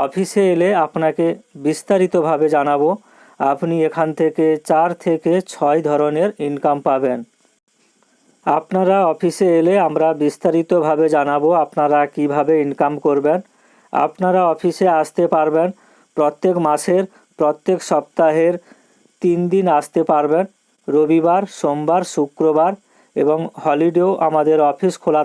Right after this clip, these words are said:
থাকবে। অর্থাৎ যদি সোমবার বা শুক্রবার হলিডে থাকে আপনারা আসতে পারেন, just আমাদের দুর্গাপুজোর হলিডে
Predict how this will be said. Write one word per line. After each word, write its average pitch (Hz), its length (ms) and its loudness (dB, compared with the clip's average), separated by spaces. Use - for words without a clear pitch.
থাকবে। 143 300 -2
অর্থাৎ 208 300 -2
যদি 165 180 2
সোমবার 170 360 0
বা 180 80 2
শুক্রবার 170 520 0
হলিডে 165 360 0
থাকে 160 240 -2
আপনারা 151 320 0
আসতে 151 300 -2
পারেন, 156 240 2
just 165 240 0
আমাদের 165 260 2
দুর্গাপুজোর 165 720 0
হলিডে 156 400 0